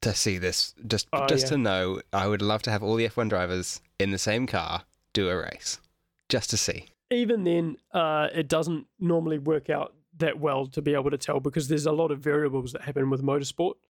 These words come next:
Speaker 2: But, yeah, I think
Speaker 1: You
Speaker 2: if
Speaker 1: know
Speaker 2: you
Speaker 1: what I
Speaker 2: put the
Speaker 1: mean,
Speaker 2: two of
Speaker 1: though,
Speaker 2: them
Speaker 1: right?
Speaker 2: Yeah, yeah, yeah.
Speaker 1: Yeah.
Speaker 2: But if you put the two of them in the same car, I think that Max is faster, but Lewis, with his experience of championships,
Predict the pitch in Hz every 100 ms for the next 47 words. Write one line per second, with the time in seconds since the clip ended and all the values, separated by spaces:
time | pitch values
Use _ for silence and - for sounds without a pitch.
0 | - 151 - - - _ - 170 - 175
1 | 233 127 127 113 104 98 95 90 90 90
2 | - - - - - _ _ _ _ _
3 | _ 185 151 135 - _ - - - -
4 | - - 190 202 196 226 202 190 196 175
5 | 160 160 151 - 156 151 147 - 143 127
6 | 151 170 _ _ _ 165 156 - 165 147
7 | - 147 160 165 - 147 - 160 165 -
8 | 233 277 _ _ _ 147 156 165 190 208
9 | 196 - - - _ 156 - 147 - -
10 | - - 196 196 196 190 160 - _ 143
11 | 127 - 180 180 190 - 196 190 -